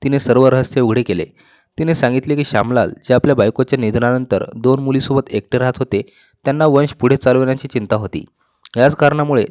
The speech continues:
ते गीतासोबत संबंध ठेवून पुत्राची इच्छा बाळगत होते. पोलिसांनुसार श्यामलालने गीताला वचन दिले होते की जर तिने त्याला पुत्र दिला तर तो तिला दहा लाख रुपये देईल.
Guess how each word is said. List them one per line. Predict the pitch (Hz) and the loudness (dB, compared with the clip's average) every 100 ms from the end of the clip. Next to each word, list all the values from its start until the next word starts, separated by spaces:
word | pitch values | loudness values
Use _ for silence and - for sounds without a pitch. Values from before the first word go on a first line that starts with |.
| - | -6
ते | |
गीतासोबत | 123 120 131 - 139 | -6 0 0 2 -2
संबंध | 135 113 120 127 | 0 -2 -2 -2
ठेवून | 127 135 113 87 | 0 0 -2 -4
पुत्राची | _ - 131 127 127 | _ -4 0 2 0
इच्छा | 113 127 | -2 0
बाळगत | 110 104 113 | 0 0 -2
होते. | 98 73 71 _ _ _ - _ | -4 -10 -12 _ _ _ -20 _
पोलिसांनुसार | 110 123 147 143 156 - | 0 2 2 0 0 -2
श्यामलालने | - 107 120 131 135 127 | -2 -2 0 0 0 -4
गीताला | 127 131 131 | -2 2 2
वचन | 123 107 131 | 2 0 -2
दिले | 135 135 | -2 -2
होते | 127 107 104 _ _ _ - | -2 -4 -4 _ _ _ -8
की | |
जर | 110 123 | 2 2
तिने | 127 143 143 | 2 -2 0
त्याला | 143 135 | 2 0
पुत्र | - 107 123 | 0 -2 0
दिला | 127 123 - _ - | 2 0 -2 _ -2
तर | 120 | 0
तो | 139 | 0
तिला | 131 135 | -2 -4
दहा | 113 107 120 | -2 -2 0
लाख | 123 - | 0 -2
रुपये | 117 127 | -2 0
देईल. | 104 85 | 0 -4